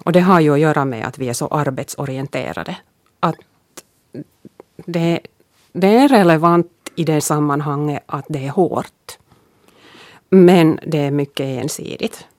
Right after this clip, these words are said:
Jag tänkte på att när jag, jag, jag, jag, f-, före inslaget så, så citerar jag ur minne det där med att, att man kommer igenom sorgen genom att sörja. Och då insåg jag att det här citatet också är så här att, att det är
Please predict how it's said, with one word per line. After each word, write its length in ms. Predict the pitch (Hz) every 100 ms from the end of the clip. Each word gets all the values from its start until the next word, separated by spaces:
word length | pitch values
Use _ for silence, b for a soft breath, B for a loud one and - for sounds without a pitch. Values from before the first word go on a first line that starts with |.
| _ b b b b
Jag 100 | 175
tänkte 260 | 170 170 165
på 140 | 165
att 100 | 151
när 140 | 156
jag, 180 | 143 139 -
jag, 160 | 160 151
jag, 240 | 156 151 -
jag, 280 | 170 156 - - - - _
f-, 320 | - _ - _ _ -
före 520 | - - - 214 214
inslaget 680 | 147 156 151 139 135 143 143
så, 320 | - 156 143 -
så 320 | - - 143 -
citerar 580 | - 185 180 175 165 143
jag 320 | 143 135 147
ur 80 | 147
minne 440 | 151 160 143 135
det 120 | 135
där 220 | 143 143
med 280 | 135 139 -
att, 220 | - _ -
att 240 | - 127
man 220 | 156 135 135
kommer 420 | 139 139 127 135
igenom 420 | 135 147 143 143
sorgen 440 | 143 143 143 127
genom 300 | 131 139 135
att 120 | 135 -
sörja. 460 | 160 151 143 139
Och 140 | 139 170
då 140 | 170
insåg 480 | 180 180 - 156 143
jag 160 | 143
att 80 | 131
det 80 | -
här 220 | 143 170
citatet 560 | 143 143 143 139 131 -
också 360 | - 180 180 -
är 100 | 120
så 140 | -
här 320 | 139 143 - -
att, 300 | 147 - B B B B B B -
att 100 | 147
det 120 | 147
är 220 | 135 131